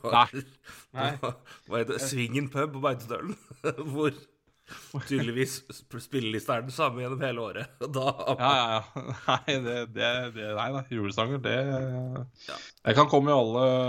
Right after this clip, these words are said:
Speaker 2: um, varianter, altså for min del.
Speaker 1: Så der var det Hey Ho, nissen er tilbake tjuesjette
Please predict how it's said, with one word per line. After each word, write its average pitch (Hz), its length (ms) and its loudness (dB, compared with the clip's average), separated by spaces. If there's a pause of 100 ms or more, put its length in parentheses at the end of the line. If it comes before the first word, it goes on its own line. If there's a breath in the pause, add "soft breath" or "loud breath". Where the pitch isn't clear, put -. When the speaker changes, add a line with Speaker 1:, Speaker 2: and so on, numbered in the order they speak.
(180)
Speaker 2:
um, 117 140 -4 (880 soft breath)
varianter, 107 500 6
altså 110 160 -4
for 127 80 -6
min 101 180 -4
del. 117 220 -4 (180)
Speaker 1:
Så 113 220 -4 (240)
der 110 160 0
var 120 100 2
det 131 300 2
Hey 123 340 2
Ho, 120 140 0 (140)
nissen 123 280 2
er 104 80 0
tilbake 113 460 2 (100)
tjuesjette 117 640 0